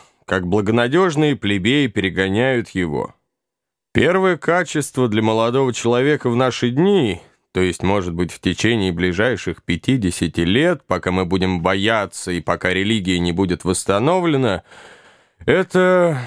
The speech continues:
не быть заподозренным в восторженности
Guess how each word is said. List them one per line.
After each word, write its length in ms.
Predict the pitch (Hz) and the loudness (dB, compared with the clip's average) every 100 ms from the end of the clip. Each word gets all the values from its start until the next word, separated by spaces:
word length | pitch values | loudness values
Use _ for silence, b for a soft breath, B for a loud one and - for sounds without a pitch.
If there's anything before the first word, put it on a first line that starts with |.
| B B B | B B B
не 260 | 95 127 131 | -4 0 2
быть 300 | 117 165 175 | 2 2 2
заподозренным 1040 | 143 151 143 113 151 170 139 143 139 127 | -2 0 0 2 2 2 2 2 2 2
в 40 | 101 | 0
восторженности 1160 | 110 - - 143 131 117 107 95 - 87 65 | -2 -2 0 0 2 0 0 -2 -6 -6 -8